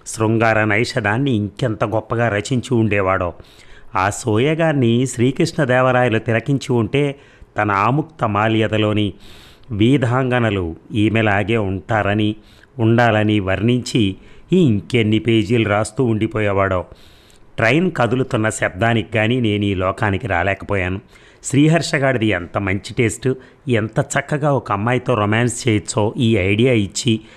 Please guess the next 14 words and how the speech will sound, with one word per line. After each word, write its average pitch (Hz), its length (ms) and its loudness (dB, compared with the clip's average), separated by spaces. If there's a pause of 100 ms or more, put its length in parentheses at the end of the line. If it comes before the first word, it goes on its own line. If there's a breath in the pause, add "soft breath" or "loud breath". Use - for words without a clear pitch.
(240 loud breath)
అరేంజ్‌మెంట్స్ 120 540 0
అన్నీ 110 220 0
చేసి 110 320 -2
మరీ 107 220 0
నన్ను 98 260 2
పంపించాడు. 90 640 -2 (1400 loud breath)
మనసు 98 580 0
మనీ 127 360 0
ఉండాలే 101 500 0
కానీ 104 240 0
ఎన్ని 107 320 0
రకాలుగా 104 480 -2
ఆనందాన్ని 101 680 -2
అనుభూతులని 104 840 0